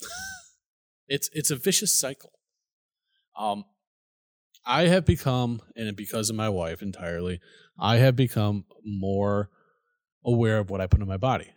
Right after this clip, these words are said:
as far as supplementation, as far as more holistic.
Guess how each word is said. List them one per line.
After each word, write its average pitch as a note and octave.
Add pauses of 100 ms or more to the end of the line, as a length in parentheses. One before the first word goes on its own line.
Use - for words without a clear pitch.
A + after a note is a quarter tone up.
(100)
as G#2
far G2
as F#2 (680)
supplementation, C3+
as G#2+
far F#2
as F#2 (760)
more B2
holistic. A2